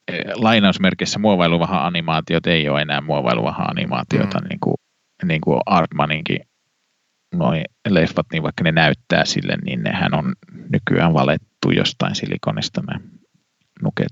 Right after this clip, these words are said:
Speaker 1: yleensä. Et voi olla, että niissä on, osia on, voi olla, että joku kädet voi olla muovailuvahasta tai, tai tota, mutta useimmiten ne taitaa olla nykyään, koska se on kuitenkin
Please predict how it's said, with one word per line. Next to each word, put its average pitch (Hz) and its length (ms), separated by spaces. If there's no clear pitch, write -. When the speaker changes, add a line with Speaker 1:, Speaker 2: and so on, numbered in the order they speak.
Speaker 1:
yleensä. - 360
Et 101 60
voi 98 140
olla, 110 100
että 110 140
niissä 107 220
on, 92 140
osia 107 380
on, 64 180
voi 87 120
olla, 82 180
että - 120
joku - 200
kädet 80 340
voi 65 180
olla 55 140
muovailuvahasta - 720
tai, - 160
tai - 180
tota, - 260
mutta 82 380
useimmiten 92 640
ne - 240
taitaa - 380
olla 50 260
nykyään, - 300
koska - 340
se - 160
on 87 140
kuitenkin 87 380